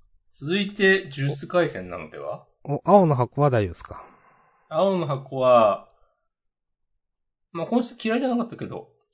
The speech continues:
Speaker 2: おー。まあ、自分
Speaker 1: いや、嫌いかもしんないけど。
Speaker 2: まあ、引っかかったところはあるけど別にいいです、私は。
Speaker 1: このぐらい、このぐらい毎回なんか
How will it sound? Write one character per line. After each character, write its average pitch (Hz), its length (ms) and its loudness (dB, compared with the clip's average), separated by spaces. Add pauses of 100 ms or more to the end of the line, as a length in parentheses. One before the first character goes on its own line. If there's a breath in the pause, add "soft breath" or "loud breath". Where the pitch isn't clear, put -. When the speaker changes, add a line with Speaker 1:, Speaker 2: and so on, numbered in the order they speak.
(260)
Speaker 2:
お 113 40 -8
ー。 95 580 -8 (1700)
ま 180 60 -2
あ、 - 0 -
自 160 140 0
分 170 60 -4
Speaker 1:
い - 20 2
や、 - 160 6
嫌 180 220 2
い 175 80 -4
か 185 100 -4
も 139 120 -4
し - 140 -16
ん 85 100 -20
な 87 80 -20
い - 80 -20
け - 80 -20
ど。 - 60 -20 (1000)
Speaker 2:
ま 185 80 4
あ、 - 20 6
引 - 80 -6
っ - 20 -14
か - 140 -6
か 277 100 2
っ - 20 0
た 220 100 2
と 147 100 -4
こ 156 80 2
ろ 160 60 6
は 147 80 6
あ 147 40 6
る 147 100 2
け 123 100 -2
ど 107 100 0
別 107 280 -2
に 104 180 -4 (220)
い 113 80 -6
い 95 40 -4
で 90 100 -8
す、 - 120 -12 (280)
私 - 280 -16
は。 - 80 -20 (1800)
Speaker 1:
こ 170 120 -2
の 226 100 2
ぐ 269 120 4
ら 254 200 4
い、 247 180 -8 (760)
こ 170 100 -4
の 214 80 2
ぐ 254 100 2
ら 262 100 6
い 240 60 4
毎 220 280 4
回 208 220 0
な 208 100 0
ん 202 120 -8
か - 300 -6